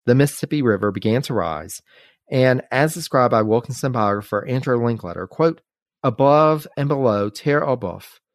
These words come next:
it broke through the embankments until the lower ground became lakes and swamps,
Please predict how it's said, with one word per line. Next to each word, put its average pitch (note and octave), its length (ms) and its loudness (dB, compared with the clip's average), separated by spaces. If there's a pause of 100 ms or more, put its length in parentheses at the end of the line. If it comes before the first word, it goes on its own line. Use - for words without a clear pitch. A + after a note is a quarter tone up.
(380)
it B2 220 -2
broke C3 340 2
through D#3 300 0
the F3 100 2
embankments F#2+ 760 -6 (300)
until B2+ 320 2
the A2 120 2
lower C3 360 6
ground G#2+ 360 0
became G#2+ 500 -6
lakes A2+ 580 -2 (140)
and G#2+ 160 -8
swamps, - 680 -10